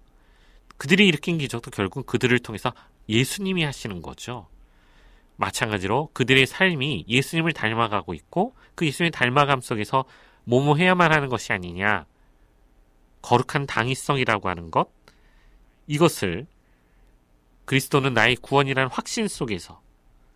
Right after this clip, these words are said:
받아들였다라는 거죠. 그런 가운데 바오로 사도가 지금 십구 장 이십일 절에서 이십이 절, 이제 사도행전 후반부, 중후반부의 내용을 이십 장부터 이십팔 장을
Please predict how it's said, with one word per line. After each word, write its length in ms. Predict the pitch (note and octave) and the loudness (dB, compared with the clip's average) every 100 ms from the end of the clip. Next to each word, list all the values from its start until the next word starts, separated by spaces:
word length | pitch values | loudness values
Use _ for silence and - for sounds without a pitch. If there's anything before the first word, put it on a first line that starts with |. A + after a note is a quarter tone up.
| _ _ _ _ _ _ _ _ _ | _ _ _ _ _ _ _ _ _
받아들였다라는 1080 | - - C#3+ D#3+ D3+ - - B2 G2 D#2+ A#2+ | -12 -4 -4 -2 -6 -6 0 0 0 -12 -14
거죠. 280 | D#2+ - - _ _ _ _ _ _ _ _ _ _ _ _ - _ _ | -18 -20 -20 _ _ _ _ _ _ _ _ _ _ _ _ -20 _ _
그런 240 | - C3 C3 | 2 4 6
가운데 220 | C3 C3 | 6 4
바오로 360 | - B2+ C#3 | 6 6 6
사도가 540 | C3+ C3+ B2 A2+ F#2+ D3 | 2 2 2 4 4 2
지금 340 | - F#2 F#2+ | -4 -8 -6
십구 200 | - - | -8 -4
장 120 | C3+ | -2
이십일 280 | A2+ - A#2 | -2 -2 -4
절에서 220 | - A2 A2+ | -4 -4 -4
이십이 640 | - B2 - B2+ - B2 C3 | -6 -6 -4 -4 -4 -6 0
절, 240 | B2 D2 _ _ _ _ _ _ _ _ _ _ - | 0 -2 _ _ _ _ _ _ _ _ _ _ -14
이제 80 | G#2+ | -10
사도행전 440 | - C3+ C3 B2 | -4 0 0 0
후반부, 720 | A2+ F3+ F3+ D#3+ C#3 G2+ G#2+ G3+ - | -2 4 6 4 2 0 0 -4 -12
중후반부의 600 | A#2+ A#2 A2+ A2+ A2+ A2+ | -8 -2 2 2 2 0
내용을 760 | G#2 G2+ G2+ - - A#2 A#2 - _ _ _ _ | 0 -2 -4 -12 -10 -4 -4 -6 _ _ _ _
이십 220 | A#2 A2+ | -10 -6
장부터 280 | - A#2+ - | -2 -2 -4
이십팔 300 | A#2 - A#2+ | -8 -6 -6
장을 320 | - A#2 A2 | -4 -2 -2